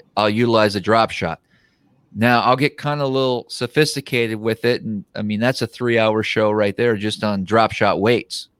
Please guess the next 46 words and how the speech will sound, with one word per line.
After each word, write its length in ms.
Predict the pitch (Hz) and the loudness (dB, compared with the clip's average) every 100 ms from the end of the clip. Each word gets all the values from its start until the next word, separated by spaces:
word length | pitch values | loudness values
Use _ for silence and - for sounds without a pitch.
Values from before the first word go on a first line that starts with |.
| _ | _
Uh, 300 | 104 98 92 76 - | 0 0 0 -6 -4
it 120 | 107 | -2
really 360 | 110 120 101 113 | 2 2 2 2
is. 100 | 95 | 2
There's 160 | 101 | -2
a 60 | 101 | -4
lot 460 | 101 110 113 - - | -2 2 2 2 -4
to 420 | 143 143 110 95 - | -2 0 0 -2 -4
drop 280 | 117 123 117 | 2 2 2
shotting, 460 | - 92 85 82 - _ | 0 0 0 -6 -12 _
but 240 | 127 120 - _ _ _ _ _ - | 2 2 0 _ _ _ _ _ 0
I'll 180 | 117 107 | 2 4
definitely 460 | 135 147 147 139 | 2 2 2 0
have 180 | 139 131 | 2 4
a 80 | 104 | 2
handful 400 | 120 131 127 135 | 0 -2 -4 -4
of 60 | |
drop 280 | 110 117 117 | 0 0 0
shots 360 | - 117 117 - | 0 -2 -2 -4
ready 240 | 110 113 | -4 -4
to 60 | 113 | -6
go, 380 | 104 107 110 - _ _ _ _ _ _ _ _ | 0 0 0 -4 _ _ _ _ _ _ _ _
a 60 | 104 | -4
handful 360 | 117 143 139 131 | -2 -2 -2 -2
of 80 | |
what 140 | 117 113 | 0 -2
we're 80 | 117 | -2
gonna 160 | 123 | -4
call 240 | - 131 110 | 0 2 4
Ned 320 | 117 127 113 | 4 2 2
rigs, 380 | 117 110 110 - - - _ _ _ | 2 2 -2 -12 -20 -20 _ _ _
but 140 | 127 | 2
it 40 | 123 | 2
kind 280 | 156 196 | 2 2
of 80 | 180 | 4
evolved 480 | 135 104 127 131 131 | 4 6 6 6 4
for 120 | 120 | -2
me. 340 | 113 117 120 107 | -2 -2 -2 -2
Not, 340 | 110 127 135 - | -2 -2 -4 -8
not 280 | 135 147 143 | -4 -2 0
only 260 | 139 131 | 0 0
is 140 | 117 107 | -2 -4
it 60 | |
just 280 | 98 117 - | -4 -6 -4
a 60 | 110 | -8
standard, 720 | - - 120 123 117 113 95 | -6 -2 0 2 2 2 0